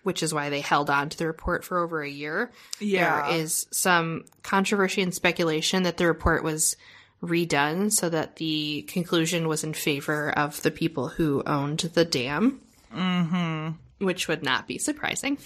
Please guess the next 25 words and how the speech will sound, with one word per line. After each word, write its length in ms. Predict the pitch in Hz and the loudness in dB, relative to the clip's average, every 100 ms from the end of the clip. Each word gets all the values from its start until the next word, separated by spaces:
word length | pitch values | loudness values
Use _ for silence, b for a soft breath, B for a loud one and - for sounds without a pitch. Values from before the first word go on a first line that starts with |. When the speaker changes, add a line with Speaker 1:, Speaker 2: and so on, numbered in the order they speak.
| B B | B B
Speaker 2:
No, 360 | - 170 92 147 - - | 0 2 2 0 -4 -6
Speaker 1:
But 140 | 220 247 | -4 -2
Speaker 2:
not 60 | |
Speaker 1:
they 100 | 277 | 0
Speaker 2:
at 60 | 262 | 0
Speaker 1:
did 160 | 277 330 | 0 0
Speaker 2:
all. 80 | |
Speaker 1:
another 280 | 269 247 294 | 0 0 0
analysis 920 | 220 185 165 143 160 180 185 - - B B | 0 2 0 0 -4 -6 -4 -6 -6 B B
in 140 | - 196 | -4 -2
two 220 | - 269 | 2 2
thousand 320 | 269 240 233 | 4 4 4
and 120 | 190 | 2
sixteen, 840 | 180 - - - - 262 165 139 185 - B B B B | 2 0 0 -2 0 0 2 -4 -8 -12 B B B B
and 100 | 214 | 0
it 120 | 214 - | 0 0
concluded 720 | 220 220 311 247 180 196 220 B B B B B - | -2 0 2 4 4 2 -2 B B B B B -2
that 240 | 196 185 | 0 0
the 240 | 214 214 202 | 2 2 4
modifications 720 | 202 226 233 247 220 202 190 | 2 2 2 2 2 0 0
made 160 | 185 | 0
to 80 | 185 | 0
the 80 | 196 | -2
dam 480 | 170 156 151 185 214 _ - | 0 -2 -2 -2 -6 _ -12
severely 1040 | - - 220 170 170 208 196 156 139 82 | -4 0 2 2 2 4 4 2 -2 -6